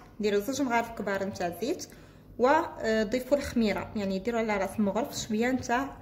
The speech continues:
خميره. حبيت بات نهضر الملاحظه هذه باش ما تقولوش صاري جات لاباط كروستيونط.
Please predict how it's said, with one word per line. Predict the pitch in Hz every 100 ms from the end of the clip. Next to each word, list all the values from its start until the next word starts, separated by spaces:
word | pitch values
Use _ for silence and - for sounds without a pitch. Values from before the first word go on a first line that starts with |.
| - - - - - -
خميره. | - 214 180 - - - - - - - - - - - - - - - - - - - - - - - -
حبيت | - 214
بات | - 262
نهضر | 240 220
الملاحظه | 214 208 202 - 196 190
هذه | 190 226
باش | 254 - 226
ما |
تقولوش | 214 - 214 254
صاري | - 214 202
جات | 202 202
لاباط | - 254 269
كروستيونط. | - 208 208 214 190 185 185 202